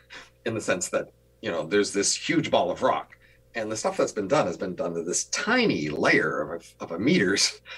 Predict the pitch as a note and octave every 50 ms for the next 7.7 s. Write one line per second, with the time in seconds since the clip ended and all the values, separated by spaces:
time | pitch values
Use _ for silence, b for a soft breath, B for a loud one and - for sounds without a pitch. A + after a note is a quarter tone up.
0 | B B - C#3 E3+ F3+ D3 B2 G#2+ G#2 F#2+ F2+ - - - - - - - -
1 | - - - - C#3+ - - - - - - - - - - - _ B B B
2 | B B B B B B b b b b b _ _ _ _ _ _ _ - _
3 | - - A2 G#2+ G#2 G#2 G2+ G2 F#2 - _ _ _ _ _ - - G3+ G3 F3
4 | - C#3+ C#3 C3+ C#3 C3 B2+ A#2+ A2 G#2 - - G#2+ G2+ F#2 F#2 F2+ D#2+ E2+ -
5 | - - _ - - - A2 G2+ F#2 F2 F#2 F2+ E2+ E2+ E2+ D#2 D#2 D#2 - -
6 | F2 F2 F#2 G2 G2+ E2+ - - - - _ _ _ - B B B B B B
7 | B B B B - A2 G#2+ - - A2 G2 F2+ E2+ -